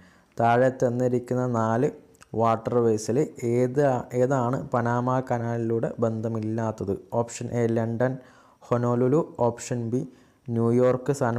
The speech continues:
ഫ്രാൻസിസ്കോ, ഓപ്ഷൻ സി ന്യൂയോർക്ക് ബ്യൂണസ് ഐറസ്, ഓപ്ഷൻ ഡി ന്യൂയോർക്ക് സിഡ്നി. ഓപ്ഷൻ സി ആണ് പനാമ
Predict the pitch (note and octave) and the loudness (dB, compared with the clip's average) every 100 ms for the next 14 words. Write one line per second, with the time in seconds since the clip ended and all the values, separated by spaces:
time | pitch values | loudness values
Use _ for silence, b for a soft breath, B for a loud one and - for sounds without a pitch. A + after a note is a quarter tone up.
0 | A#2 A#2+ A#2+ B2 A#2+ - C#3+ - - - | -2 -2 -2 -6 -10 -2 -2 -2 -8 -10
1 | A2+ A#2 - - B2 - - - C#3 - | -2 -2 -2 -6 -6 -8 -8 -4 -4 -4
2 | A#2 A#2 A#2 A#2+ B2 B2 - F#3+ - B | -4 -2 0 2 2 0 -2 -4 -4 B
3 | B B - A2+ A#2 B2 C3+ C#3 - - | B B -10 0 2 2 2 0 -4 -4
4 | B2 A#2+ B2+ E3 - - - A2+ - B2+ | 2 2 2 0 -6 -18 -4 -4 -4 -6
5 | A#2+ A#2 D3+ - A2+ A2+ A2+ A#2 A#2 A#2+ | -6 -4 -4 -4 -6 -2 0 2 0 -2
6 | - - - A2 G2+ G#2+ G#2 - _ b | -6 -8 -6 -6 -4 -6 -6 -8 _ b
7 | b b b b - A2+ A2+ - B2+ B2 | b b b b 0 0 0 -2 -4 -4
8 | - - B2+ A#2+ C#3 B2+ B2+ - - A2+ | -12 -8 -4 0 2 0 -2 -4 -4 -4
9 | A2+ A2 A2+ | -2 -2 -2